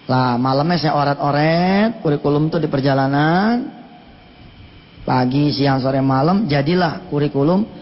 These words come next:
satu malam bersama Ar-Rahman.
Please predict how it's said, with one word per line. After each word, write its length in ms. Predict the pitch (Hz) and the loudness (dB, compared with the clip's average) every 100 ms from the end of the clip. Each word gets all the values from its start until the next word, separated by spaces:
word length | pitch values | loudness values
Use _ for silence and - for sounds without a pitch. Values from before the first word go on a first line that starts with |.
| - - - | -20 -20 -20
satu 640 | - - 131 - 139 131 123 - | -8 -2 -2 0 0 0 -4 -10
malam 560 | - 123 117 139 143 131 | -4 0 2 2 2 0
bersama 480 | 117 120 120 135 156 - - - - - - | -2 -2 0 0 0 -6 -20 -20 -20 -20 -4
Ar-Rahman. 640 | 120 110 104 95 104 101 | -2 0 0 0 0 -2